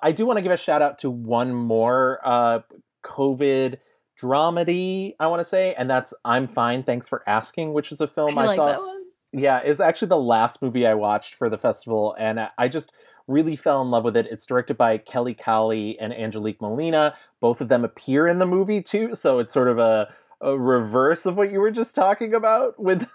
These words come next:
Speaker 1: <laughs> with The End of Us.
Speaker 2: Yeah, 'cause there's a way to do it that works.
Speaker 1: Oh, absolutely. You could tell these women have their own voice. They have an interesting, you know, lens in which they view things. Also, this movie was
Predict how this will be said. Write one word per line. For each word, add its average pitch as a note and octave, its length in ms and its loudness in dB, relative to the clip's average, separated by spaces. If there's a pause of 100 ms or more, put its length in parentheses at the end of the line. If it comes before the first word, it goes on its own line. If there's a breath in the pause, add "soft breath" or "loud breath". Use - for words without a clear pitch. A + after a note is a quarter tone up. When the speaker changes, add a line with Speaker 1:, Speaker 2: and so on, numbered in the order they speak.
Speaker 1:
<laughs> - 180 0
with D#3+ 380 0
The D#3+ 200 2
End F3 140 0
of F3 80 -4
Us. G#3 220 0 (240 loud breath)
Speaker 2:
Yeah, C4+ 380 -2
'cause - 280 -12
there's E4+ 200 -4
a F#4 40 -4
way G4 220 -2
to G#4+ 120 -2
do F4 140 0
it F#4+ 120 -6
that C4+ 180 -4
works. - 600 -6 (180)
Speaker 1:
Oh, F3+ 240 2
absolutely. E3 600 -2 (220 loud breath)
You G3 120 0
could G3+ 100 -4
tell G3+ 160 2
these G#3+ 240 -2
women E3+ 280 0
have A#2 500 -2
their A#2 180 2
own A2 320 -4
voice. C#3 500 0 (260 loud breath)
They A#2+ 80 4
have A#2+ 180 4
an B2 140 -6
interesting, A#2 960 -4 (100)
you B2 160 -4
know, G#2+ 240 -2 (260 soft breath)
lens C3 440 0
in C3+ 100 -4
which B2 220 -4
they A#2 120 -2
view B2 220 -2
things. D#3 280 0 (120)
Also, D#3 280 -2
this D3 220 -6
movie D3 300 -4
was C#3 260 0